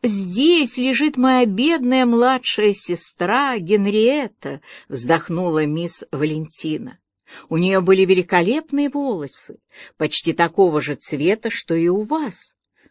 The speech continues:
Ну, может быть, э, не настолько рыжие.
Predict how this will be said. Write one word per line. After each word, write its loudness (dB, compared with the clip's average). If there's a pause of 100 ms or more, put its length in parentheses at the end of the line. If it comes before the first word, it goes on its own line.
(160)
Ну, -6
может -4
быть, 0
э, 0
не 4
настолько 4
рыжие. -2